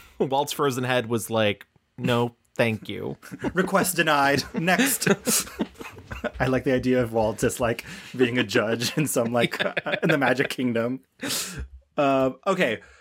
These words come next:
Speaker 2: Whew, that was a lot of old news. I think we're good to go, right?
Speaker 1: Yes. Are you good to go?
Speaker 2: <laughs> I'm good to go. Uh, thank God people got the joke. I was,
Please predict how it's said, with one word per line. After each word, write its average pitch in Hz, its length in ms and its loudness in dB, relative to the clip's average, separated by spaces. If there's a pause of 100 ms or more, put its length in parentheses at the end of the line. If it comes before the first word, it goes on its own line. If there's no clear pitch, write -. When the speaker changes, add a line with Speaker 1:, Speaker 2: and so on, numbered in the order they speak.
(240)
Speaker 2:
Whew, 320 560 2
that 151 180 -2
was 160 140 0
a 151 60 0
lot 147 180 2
of 151 100 0
old 143 220 0
news. 117 300 -2
I 131 80 -2
think 151 160 -2
we're 156 100 0
good 127 220 -2
to 131 60 -4
go, 117 140 0
right? 113 360 0 (200)
Speaker 1:
Yes. 135 380 -2 (240)
Are 143 80 2
you 160 140 2
good 165 160 2
to 170 40 0
go? 190 360 2 (400)
Speaker 2:
<laughs> - 380 -12 (180)
I'm 226 180 0
good 277 140 0
to 269 100 0
go. 233 380 -2 (720)
Uh, - 80 -4 (280)
thank 381 220 -2
God 147 320 2
people 143 180 -2
got 135 200 -2
the 127 60 -2
joke. 139 720 2 (100)
I - 60 2
was, - 20 4